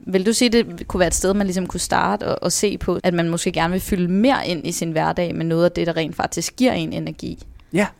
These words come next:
Speaker 2: det er jo en af de ting, der kan komme ud af, at man laver sådan en øvelse, hvor man siger, hvad er det, jeg bruger min tid på? Hvad er det, jeg synes, det giver mig, versus hvor meget tapper det mig for energi? Fordi det er nogle gange, at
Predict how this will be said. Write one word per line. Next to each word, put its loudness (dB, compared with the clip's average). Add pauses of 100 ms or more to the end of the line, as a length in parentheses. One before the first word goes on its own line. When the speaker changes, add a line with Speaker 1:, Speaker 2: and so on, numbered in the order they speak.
(260)
Speaker 2:
det 6
er 4
jo 4
en 4
af 4
de 2
ting, 2
der 0
kan 4
komme 6
ud 4
af, 4
at 4
man 4
laver 4
sådan 2
en 4
øvelse, 2
hvor 2
man 0
siger, 2 (760)
hvad 0
er 4
det, 2
jeg 2
bruger 6
min 2
tid 0
på? -2
Hvad 2
er 4
det, 4
jeg 2
synes, -2
det 2
giver 0
mig, 2
versus 0
hvor -2
meget 2 (580)
tapper 0
det 2
mig 0
for 4
energi? -2
Fordi 2
det -2
er 6
nogle 4
gange, 0 (100)
at 0